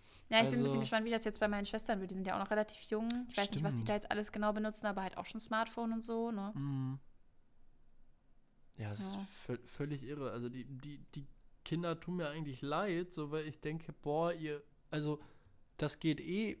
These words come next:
Speaker 2: früher <laughs> oder später los, dass ihr so krass in diesen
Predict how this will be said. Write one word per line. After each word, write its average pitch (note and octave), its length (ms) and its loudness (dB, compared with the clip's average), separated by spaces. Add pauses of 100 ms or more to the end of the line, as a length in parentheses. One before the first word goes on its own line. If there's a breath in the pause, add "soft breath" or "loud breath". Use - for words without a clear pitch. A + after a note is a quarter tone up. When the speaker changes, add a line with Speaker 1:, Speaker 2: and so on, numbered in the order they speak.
(100)
Speaker 2:
früher D3 500 4
<laughs> C3+ 60 4
oder C3+ 180 2
später C3+ 460 -2
los, C3 380 2
dass B2 200 0
ihr C3 140 -2
so B2+ 160 -2
krass C3 340 -2
in C3 140 -4
diesen B2+ 440 -2